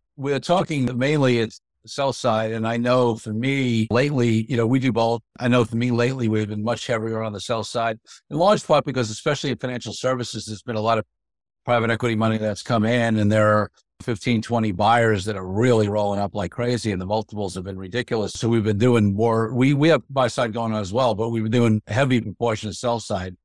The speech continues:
lately. You know, what about you? What does the proportion look like? And, and then I wanna, I do wanna jump over to the buy side as well.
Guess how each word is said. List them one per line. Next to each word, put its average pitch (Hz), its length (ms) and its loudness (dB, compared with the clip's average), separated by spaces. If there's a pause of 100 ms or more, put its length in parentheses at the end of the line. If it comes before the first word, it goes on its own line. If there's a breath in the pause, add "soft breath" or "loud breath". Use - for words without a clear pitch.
(180)
lately. 104 500 -2 (160)
You 139 80 0
know, 117 100 4
what 123 160 4
about 120 240 4
you? 120 220 2
What 110 180 -4
does 110 120 -6
the 104 80 -14
proportion 110 520 -2
look 101 180 -6
like? 104 280 -4
And, 98 280 -8
and 98 260 -8
then 104 220 -6
I 110 100 -4
wanna, 104 260 -4 (260)
I 104 80 -8
do 117 160 -4
wanna 104 180 -4
jump 95 220 -8
over 101 200 -8
to 95 60 -14
the 90 60 -14
buy 101 180 -6
side 95 240 -12
as 87 120 -18
well. 95 220 -14